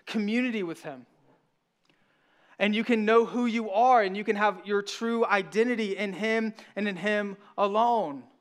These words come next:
You can know what you were created to do. And so for the believer, the commands of God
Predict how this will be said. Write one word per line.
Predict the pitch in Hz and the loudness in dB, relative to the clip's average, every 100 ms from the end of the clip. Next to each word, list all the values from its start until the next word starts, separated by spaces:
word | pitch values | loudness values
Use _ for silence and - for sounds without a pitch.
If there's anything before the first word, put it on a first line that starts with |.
| _ _ _ _ _ _ - | _ _ _ _ _ _ -8
You | 196 | -2
can | 226 214 | 2 4
know | 220 233 | 4 6
what | 226 202 | 4 2
you | 214 | 2
were | 208 | 2
created | - 220 214 214 214 | 0 2 4 4 0
to | 202 | -6
do. | 180 240 196 | -2 0 0
And | 190 | 2
so | 214 | 2
for | 208 233 | 2 4
the | 226 | 4
believer, | 196 196 214 285 269 214 196 | 4 0 2 2 4 4 2
the | 202 | 0
commands | 208 196 226 254 214 | -2 0 2 2 0
of | 170 | 0
God | 190 254 247 | 4 6 4